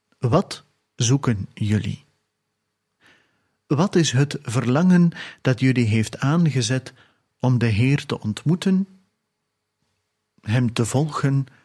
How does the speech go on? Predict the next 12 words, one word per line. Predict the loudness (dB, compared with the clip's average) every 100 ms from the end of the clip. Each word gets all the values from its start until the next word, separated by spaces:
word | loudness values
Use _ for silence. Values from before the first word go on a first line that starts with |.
| _ _ _
op | -6 -2
de | -2
weg | -2 -6 -12 -8
naar | -2 0 0 -2
het | -4 -6
priesterschap? | -6 -6 -4 -6 -6 -8 -12 -20 _ _ _ _ _ _ _ _ _ _ _ _ _ _ _ _ _ _ _
Wat | 0 0 -2 -4
zoek | 0 0
jij | 0 -2 -2
in | -2 -2
het | -2 -4
seminarie? | -2 -2 -2 -2 -4 -8 -14